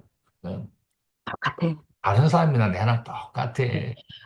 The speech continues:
Speaker 1: 어떻게 보면 솔직히 상대방보다 못하는 게 발견이 되더라고. 못해요. 이렇게 탁 대화하다 보면. 음. 그 느낌이 마음에 있어.
Speaker 2: 그 바울은 누구와 싸웠냐면 자기와 싸운 거야, 자기와.
Speaker 1: 음.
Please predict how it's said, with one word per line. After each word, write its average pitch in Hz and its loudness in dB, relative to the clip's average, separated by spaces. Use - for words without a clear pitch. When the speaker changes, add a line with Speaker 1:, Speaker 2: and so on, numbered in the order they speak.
Speaker 1:
어떻게 190 4
보면 147 6
솔직히 131 0
상대방보다 147 2
못하는 147 0
게 147 0
발견이 135 0
되더라고. 123 -4
못해요. 143 2
이렇게 - -10
탁 - -4
대화하다 139 0
보면. 143 0
음. 165 -6
그 - -4
느낌이 151 4
마음에 139 -2
있어. - -12
Speaker 2:
그 185 2
바울은 131 6
누구와 190 8
싸웠냐면 120 4
자기와 190 4
싸운 107 4
거야, 90 0
자기와. 87 -8
Speaker 1:
음. 73 -6